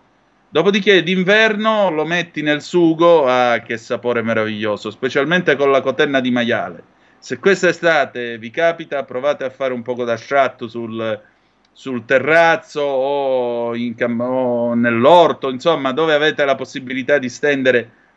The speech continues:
un tavolo-, un tavolone lungo come quello e lasciate che si asciughi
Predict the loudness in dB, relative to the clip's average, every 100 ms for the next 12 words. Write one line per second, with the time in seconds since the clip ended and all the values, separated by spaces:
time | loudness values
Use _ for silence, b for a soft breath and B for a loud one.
0 | b -12 -10 0 2 4 4 2 2 -2
1 | -8 -2 -2 2 4 4 0 -4 -4 -4
2 | -4 -4 -2 -4 0 2 2 0 -4 -2
3 | -2 0 -2 -2 -4 -6 -2 -2 -2 -2
4 | -4 -4 -6 -6 -6 -4 -2 -4